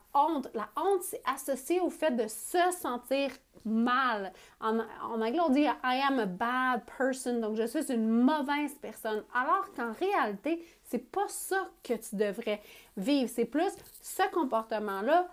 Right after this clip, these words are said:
n'est pas agréable, ou ce comportement-là est dérangeant, ou ce comportement-là n'est pas adéquat. Ça, c'est de se sentir embarrassé.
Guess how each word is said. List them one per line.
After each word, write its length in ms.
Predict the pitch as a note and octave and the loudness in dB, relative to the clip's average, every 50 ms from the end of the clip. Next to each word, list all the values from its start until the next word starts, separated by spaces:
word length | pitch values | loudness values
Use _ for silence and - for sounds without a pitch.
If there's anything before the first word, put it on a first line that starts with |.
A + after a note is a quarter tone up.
| - _ - | -10 _ -2
n'est 260 | A3 A#3 B3+ C#4 D4+ | 2 4 4 4 4
pas 280 | D4+ - C4+ D4+ D4 B3 | 2 0 -2 0 0 -2
agréable, 580 | A#3 A#3+ A#3+ B3+ B3 C#4 C#4+ C4 A3 G3 F#3 | -2 -2 -2 0 0 2 2 2 0 0 -4
ou 40 | G3 | -6
ce 200 | F#3+ - - D#4 E4 | -8 -4 -2 -2 -2
comportement-là 840 | - D#4 C4+ - G#3+ A#3+ - G#3+ G#3 A#3 G#3+ G#3+ G#3+ A3+ D4 - - - _ - | -2 -4 -4 -2 -4 -2 -2 -2 -2 -2 -2 -2 -2 -2 -4 -4 -6 -10 _ 0
est 160 | C#4+ D4 C#4 | 2 2 4
dérangeant, 640 | A#3 C4 C4 C4+ - C4 B3+ A3+ A#3+ A#3+ C4+ C4 A#3 - - | 4 4 2 2 2 0 0 0 0 0 0 0 0 -2 -4
ou 100 | G#3+ F#3+ | -6 -8
ce 240 | - - E4 E4 | -4 0 0 0
comportement-là 720 | E4 D#4 C#4 - A#3+ A3 A3 - A3 A3 A3 A3 A#3 D4 D#4+ | 0 0 -2 -2 -2 -2 -2 -2 -2 -2 0 0 0 2 2
n'est 280 | C4+ B3+ B3+ C4+ C#4+ | 4 4 4 4 2
pas 280 | C#4+ - C#4+ D#4 D4 C#4 | 0 0 -2 -2 0 0
adéquat. 540 | B3 B3 G#3+ G3 G3+ - - A#3+ A#3+ G#3+ - - - - _ _ _ _ _ _ _ _ _ _ _ _ - | 0 0 0 -2 -4 -4 -2 -2 -2 -2 -4 -8 -16 -20 _ _ _ _ _ _ _ _ _ _ _ _ -18
Ça, 400 | - - - - - C4+ C#4+ F4 A4+ A4 G#4 - - _ _ | -16 -14 -10 -4 0 2 2 2 2 0 -2 -8 -14 _ _
c'est 220 | - - - C#4+ | -10 -4 -2 0
de 120 | A3+ A3+ A3 | 2 2 0
se 140 | A3+ - G#3+ | 0 -2 -6
sentir 400 | G#3+ - A3 A3+ A3 C#4+ D#4+ D#4 - - _ _ _ - | -4 -4 -6 -4 -2 -2 -2 -2 -4 -10 _ _ _ -2
embarrassé. 760 | D#4 E4 D#4+ D4 C4 C4 - A3+ G#3+ G#3+ - - A3+ A3+ | 0 0 2 2 2 0 0 -4 -8 -8 -6 -4 -4 -4